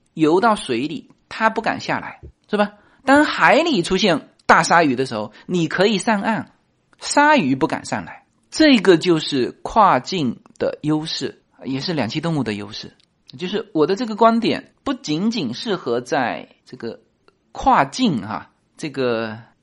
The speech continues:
范畴里面，呃，但是我觉得跨境用这个形容是非常，非常生动的，呃，会让你一下子就记住。呃，当然有人说不是还有一个跨界嘛，但跨界的这个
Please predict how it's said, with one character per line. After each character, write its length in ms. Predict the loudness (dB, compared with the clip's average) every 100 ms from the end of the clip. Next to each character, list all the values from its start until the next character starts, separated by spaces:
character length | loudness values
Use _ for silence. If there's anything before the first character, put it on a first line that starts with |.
| _
范 280 | -6 -2 -2
畴 180 | -2 -4
里 260 | -4 -6 -6
面， 260 | -6 -6 -10 _ -10
呃， 100 | -4
但 140 | -2
是 80 | 0
我 160 | 0 -2
觉 140 | -2
得 180 | -2 -4 _ -14
跨 180 | 2 2
境 200 | 2 -2
用 160 | -2 -2
这 100 | -2
个 80 |
形 220 | -4 -4 -4
容 160 | -6
是 120 | -8
非 220 | -8 -8 -8
常， 440 | -6 -8 -8 -12 _ _
非 120 | -6
常 160 | -4
生 180 | -2 -2
动 220 | -2 -4
的， 120 | -6 -14 _
呃， 140 | -12 -6
会 140 | -4
让 160 | -2 -2
你 60 |
一 100 | -4
下 180 | -4 -6
子 120 | -6
就 100 | -8
记 240 | -8 -6 -8
住。 160 | -10 -16 _
呃， 120 | -4
当 160 | 0 2
然 120 | 4
有 160 | 4
人 140 | 4 2
说 180 | 2 0
不 140 | 0
是 100 | -4
还 140 | -2
有 80 | -2
一 20 |
个 100 | -2
跨 260 | -2 4 4
界 360 | 4 2 4 4
嘛， 240 | 2 -4 _ _ _
但 140 | -2 -2
跨 360 | 0 6 6
界 380 | 6 2 2 4
的 140 | 2
这 220 | -2 -2 -4
个 560 | -4 -2 0 -2 -6